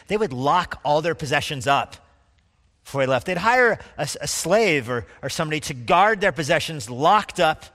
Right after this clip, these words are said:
somewhere, but not this guy. This guy doesn't need to lock anything up. He trusts his wife with all of it, with all of it. In fact, he's gonna come back and he's gonna have gain. What he left in the house, he's gonna come back from his business trip and there'll be more of it.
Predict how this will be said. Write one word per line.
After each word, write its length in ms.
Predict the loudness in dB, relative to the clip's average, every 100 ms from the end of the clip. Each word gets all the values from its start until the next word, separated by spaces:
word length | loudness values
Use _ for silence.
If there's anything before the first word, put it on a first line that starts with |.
| _ _ _
somewhere, 580 | -12 -10 -4 -2 -2 -4 _ _ _ _ _ _
but 100 | -8
not 160 | -8 -8
this 180 | -8
guy. 240 | -4 -6 -6 _ _ _ _ _ _
This 100 | -14
guy 140 | -4 -2
doesn't 200 | -2 -4
need 60 |
to 60 | -2
lock 280 | 0 -2 -4
anything 360 | -8 -8 -4
up. 200 | -2 -2 -6
He 140 | -12 -10
trusts 580 | -10 -4 -2 -2 -6
his 200 | -6 -6
wife 360 | -2 -2 -2 -4
with 100 | 0
all 220 | 2 4
of 140 | 2 -2
it, 200 | -6 -12 _ _ _ _ _ _ _ _ _ _ _ -14
with 180 | -2
all 200 | 0 2
of 80 | 0
it. 60 | -4
In 100 | -2
fact, 320 | 0 0 -2 -20 -10
he's 160 | -2
gonna 180 | 0 0
come 200 | 0 4
back 380 | 4 4 2 -12 _ _ _
and 120 | 0
he's 220 | 2 0 0
gonna 180 | 0
have 280 | 4 2 2
gain. 400 | 0 2 2 -2
What 200 | 0 0
he 140 | 0 -2
left 380 | 2 2 2
in 100 | -4
the 80 | 0
house, 340 | 2 2 0 -6 -16 -12
he's 120 | -6
gonna 140 | -4
come 160 | 0 2
back 180 | 2 0
from 140 | -8
his 140 | -8
business 340 | -4 -4 -4 -4
trip 220 | -2 -2
and 160 | -2 2
there'll 160 | 2
be 100 | 2
more 340 | 0 4 8 8
of 120 | 6
it. 320 | -2 -4 -10